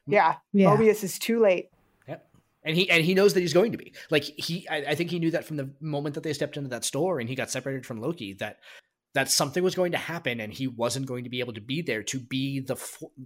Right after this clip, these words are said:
Speaker 3: to be the rock that L-, Loki could lean on and that he would fall. So.
Speaker 2: I wouldn't say lean on, more like hold back.
Speaker 3: Hmm. Yeah, no, fair.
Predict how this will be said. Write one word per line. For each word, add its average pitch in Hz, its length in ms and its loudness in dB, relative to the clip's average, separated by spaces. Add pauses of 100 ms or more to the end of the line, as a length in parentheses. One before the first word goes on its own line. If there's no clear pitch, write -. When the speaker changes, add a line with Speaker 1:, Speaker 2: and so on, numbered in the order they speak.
Speaker 3:
to - 100 -2
be 131 240 -4
the 139 120 -2
rock 117 380 -6
that 135 240 -4
L-, 131 180 -10 (100)
Loki 135 300 -4
could 120 160 -6
lean 151 240 -4
on 101 400 -8 (100)
and 123 560 0 (120)
that 120 240 -2
he 123 180 -10
would 117 180 -6
fall. - 420 -8 (640)
So. - 120 -20 (100)
Speaker 2:
I 226 100 6
wouldn't 294 280 4
say 269 200 6
lean 220 380 6
on, 185 240 8
more 196 240 6
like 190 260 4
hold 175 400 6
back. 151 640 0 (640)
Speaker 3:
Hmm. 196 200 -4 (160)
Yeah, 202 260 8
no, 214 60 0
fair. 139 320 2